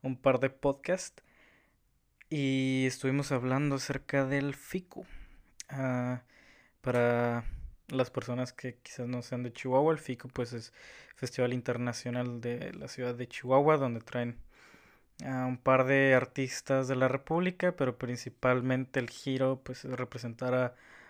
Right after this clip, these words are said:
artistas de nuestra propia región. Ah, como les acabo de comentar, Hanna es artista visual, por lo que nos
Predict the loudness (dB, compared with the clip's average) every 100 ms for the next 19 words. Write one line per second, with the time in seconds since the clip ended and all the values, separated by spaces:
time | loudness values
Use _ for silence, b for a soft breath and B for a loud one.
0 | B -8 -8 -6 -6 -6 -6 -6 -4 -6
1 | -8 -10 -14 -8 -8 -8 -4 -2 -2 -2
2 | -4 0 0 0 -10 -16 _ B B B
3 | B B B -4 -2 -2 -2 -2 -4 -6
4 | -6 -4 -2 -4 -8 -16 -20 -20 -20 -20
5 | _ _ -10 -8 -8 -6 -2 -2 -4 -4
6 | -4 -2 0 -2 -2 -4 -4 -4 -8 -4
7 | -4 -4 0 0 0 B B B B -2
8 | 2 0 0 -2 0 2 0 0 -2 -4
9 | -4 -4 -6 -12